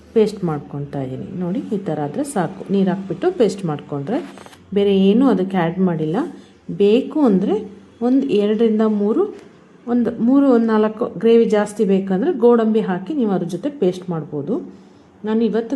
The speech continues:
ಗೋಡಂಬಿ ಹಾಕಿಲ್ಲ, ಕೆಲವೊಂದು ಟೈಮ್ ನಾನು ಗೋಡಂಬಿನೂ ಹಾಕ್ತೀನಿ, ಇನ್ನೊಂದು ಸ್ವಲ್ಪ ರಿಚ್ ಆಗಿ ಬರುತ್ತೆ ಅಂತ. ಈಗ ಮತ್ತೆ ಒಗ್ಗರಣೆಗೆ ಅದೇ ಬಾಣಲಿಗೆ ಎಣ್ಣೆ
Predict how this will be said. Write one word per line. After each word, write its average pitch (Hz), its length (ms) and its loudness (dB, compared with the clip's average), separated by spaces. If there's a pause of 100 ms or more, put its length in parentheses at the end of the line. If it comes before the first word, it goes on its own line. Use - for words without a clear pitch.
ಗೋಡಂಬಿ 180 440 0
ಹಾಕಿಲ್ಲ, 165 380 -6 (180)
ಕೆಲವೊಂದು 247 360 0
ಟೈಮ್ 254 220 0
ನಾನು 208 200 0
ಗೋಡಂಬಿನೂ 190 440 0 (120)
ಹಾಕ್ತೀನಿ, 180 500 -4 (560)
ಇನ್ನೊಂದು 233 260 2
ಸ್ವಲ್ಪ 214 180 -6 (100)
ರಿಚ್ 190 260 -2
ಆಗಿ 175 160 -2
ಬರುತ್ತೆ 160 380 -6
ಅಂತ. 143 180 -10 (1600)
ಈಗ 254 100 -2 (160)
ಮತ್ತೆ 233 220 -2 (160)
ಒಗ್ಗರಣೆಗೆ 220 560 0
ಅದೇ 202 140 2 (120)
ಬಾಣಲಿಗೆ 156 500 0 (1800)
ಎಣ್ಣೆ 220 220 4